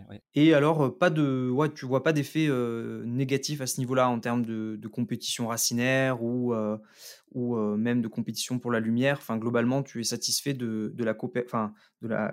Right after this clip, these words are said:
Speaker 2: cohabitation entre, euh, les arbres et la culture.
Speaker 1: Ah oui, oui,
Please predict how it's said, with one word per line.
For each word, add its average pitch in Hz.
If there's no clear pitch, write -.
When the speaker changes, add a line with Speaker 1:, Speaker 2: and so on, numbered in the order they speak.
Speaker 2:
cohabitation 147
entre, 131
euh, 110
les 120
arbres 143
et 135
la 131
culture. 110
Speaker 1:
Ah 127
oui, 135
oui, 123